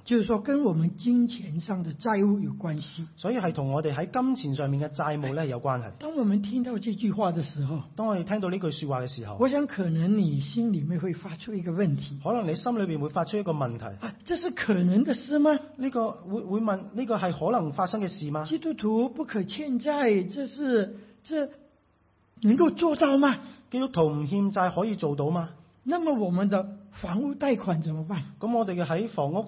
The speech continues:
Speaker 2: 貸款嗰度點算啊？
Speaker 1: 我，我們的汽車貸款怎麼辦？
Speaker 2: 我哋嘅汽車貸款點算啊？
Speaker 1: 還有我們學生在大專讀書啊，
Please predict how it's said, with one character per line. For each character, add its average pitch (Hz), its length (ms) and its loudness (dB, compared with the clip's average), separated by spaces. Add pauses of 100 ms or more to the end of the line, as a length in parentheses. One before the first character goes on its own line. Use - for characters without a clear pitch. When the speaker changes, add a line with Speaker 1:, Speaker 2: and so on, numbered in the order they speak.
Speaker 2:
貸 165 260 0
款 160 220 -6
嗰 180 40 -2
度 185 120 0
點 135 180 -4
算 131 200 -6
啊？ 269 40 -4
Speaker 1:
我， 302 260 2
我 330 40 2
們 349 80 2
的 339 140 4
汽 - 340 0
車 269 240 2
貸 254 300 4
款 180 180 4
怎 175 140 0
麼 190 100 2
辦？ 208 220 2 (120)
Speaker 2:
我 180 120 0
哋 185 120 0
嘅 156 40 -2
汽 190 140 -2
車 214 160 -2
貸 165 280 0
款 156 160 0
點 147 160 -2
算 131 240 -4
啊？ 110 80 -10
Speaker 1:
還 269 80 2
有 302 80 2
我 262 60 6
們 247 160 8
學 214 340 6
生 247 480 4
在 220 340 4 (300)
大 208 240 -8
專 226 320 2
讀 220 160 -2
書 226 320 2
啊， 147 240 2